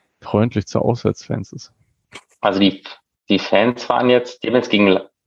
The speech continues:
Speaker 2: gegen Dresden gespielt, glaub ich. Das war wohl alles nicht so freundlich.
Speaker 1: Hm.
Speaker 2: Also hab ich so ein paar,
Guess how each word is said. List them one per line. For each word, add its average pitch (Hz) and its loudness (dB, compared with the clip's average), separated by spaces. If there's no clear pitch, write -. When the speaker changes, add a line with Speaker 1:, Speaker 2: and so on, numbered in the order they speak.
Speaker 2:
gegen 95 0
Dresden 139 0
gespielt, - -6
glaub 92 2
ich. 90 -2
Das - -4
war 101 4
wohl 98 2
alles 107 0
nicht 117 2
so 95 2
freundlich. 87 -2
Speaker 1:
Hm. 92 -6
Speaker 2:
Also 98 0
hab 101 -6
ich - -4
so 110 -2
ein 101 -2
paar, 101 0